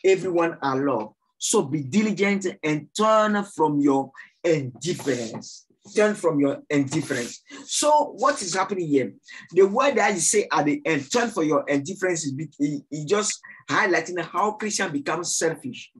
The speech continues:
Amen. Our generation, more selfish than any other. To the point that when we have our little job,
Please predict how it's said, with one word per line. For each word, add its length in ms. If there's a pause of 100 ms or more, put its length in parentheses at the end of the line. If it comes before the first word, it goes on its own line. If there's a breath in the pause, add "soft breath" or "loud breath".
(1040)
Amen. 320 (160)
Our 200
generation, 520 (160)
more 320
selfish 720 (480)
than 320
any 320
other. 260 (880)
To 100
the 120
point 240
that 180 (400 loud breath)
when 140
we 100
have 220
our 200
little 300
job, 240